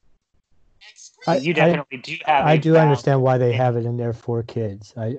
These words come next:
Speaker 1: I, I know he was the jester of, you know, the movie, and I understand why he was put in it. Just, I guess, as a twenty-year-old, twenty plus, I'll say.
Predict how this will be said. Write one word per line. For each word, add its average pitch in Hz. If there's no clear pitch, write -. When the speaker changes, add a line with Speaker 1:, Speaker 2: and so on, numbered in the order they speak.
Speaker 1:
I, 117
I 120
know 127
he 127
was 120
the 113
jester 120
of, 117
you 135
know, 113
the 107
movie, 117
and 113
I 113
understand 113
why 113
he 117
was 117
put 123
in 123
it. 123
Just, -
I 113
guess, 117
as 110
a 104
twenty-year-old, 123
twenty 117
plus, 120
I'll 120
say. 123